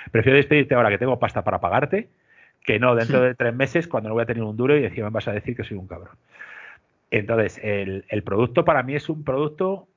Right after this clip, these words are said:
Speaker 1: eh, es el producto más redondo que he hecho en, en mi vida, yo creo. Era de principio a fin redondo. Eh, tenía sus problemas, evidentemente, que era, <laughs> que no sabíamos dónde íbamos a sacar el dinero,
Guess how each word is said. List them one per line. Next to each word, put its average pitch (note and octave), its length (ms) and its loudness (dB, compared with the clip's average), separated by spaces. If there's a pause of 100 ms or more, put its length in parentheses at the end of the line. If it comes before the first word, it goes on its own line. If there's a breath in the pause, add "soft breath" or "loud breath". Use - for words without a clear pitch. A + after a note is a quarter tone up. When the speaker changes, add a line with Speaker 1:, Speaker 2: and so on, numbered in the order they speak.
Speaker 1:
eh, G2 560 -12
es - 180 -10
el C3 120 -2
producto C3+ 340 2
más C3 260 4
redondo A2+ 440 0
que G#2+ 80 -6
he - 20 -4
hecho - 180 -12
en, F#2 260 -14
en G2 120 -14
mi F#2+ 80 -12
vida, F2+ 240 -12
yo F2 140 -16
creo. E2+ 260 -14 (720)
Era A2+ 320 -4
de A#2 160 -2
principio C3+ 380 -2
a - 20 -4
fin E3+ 360 -4
redondo. G2 540 -8 (360)
Eh, F2 280 -12
tenía D#2+ 240 -8
sus G#2+ 160 -10
problemas, B2 440 2
evidentemente, A2 640 -2
que G#2+ 100 -6
era, B2 360 0 (100)
<laughs> - 140 -20
que C#3+ 140 6
no - 100 2
sabíamos D#3+ 400 4
dónde E3 160 2
íbamos D#3 220 0
a - 20 -8
sacar D3 280 -4
el D#3 60 -6
dinero, F#3 320 -4